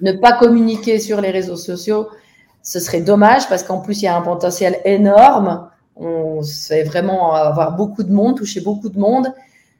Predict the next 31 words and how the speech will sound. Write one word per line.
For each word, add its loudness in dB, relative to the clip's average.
Ça 0
coûte -10
pas 4
très 2
cher 4
et 2
donc -2
on -6
peut -8
vraiment 2
faire 0
un 2
taux -4
de -8
répétition -4
souvent, -6
euh, -2
sur -12
ce, -2
sur, -8
sur -12
ce, -4
sur -10
les -4
réseaux -4
sociaux. -10
Donc -10
ça, 4
c'est -4
un -6
canal -2